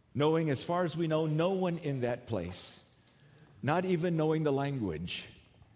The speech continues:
Moms, do you remember back when you had little one, two, three-year-olds, the stress of life? Maybe you even had two under the age of three,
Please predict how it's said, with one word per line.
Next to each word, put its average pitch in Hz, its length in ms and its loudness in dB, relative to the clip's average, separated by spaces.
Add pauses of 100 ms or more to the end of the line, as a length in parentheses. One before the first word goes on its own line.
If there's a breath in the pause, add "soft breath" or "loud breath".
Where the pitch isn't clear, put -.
(1300 loud breath)
Moms, 156 320 2
do 156 80 0
you 151 80 2
remember 190 360 2
back 170 320 0
when 143 160 0
you 165 140 0
had 156 300 -2
little 147 360 2
one, 147 420 -2
two, 143 360 0
three-year-olds, 143 960 -2
the 117 80 -2
stress 147 460 -4
of 123 100 -4
life? 135 560 -4 (380 loud breath)
Maybe 160 300 2
you 147 140 4
even 147 200 2
had 135 300 0
two 151 400 2
under 131 260 2
the 113 160 2
age 110 280 2
of 107 100 -2
three, 113 380 2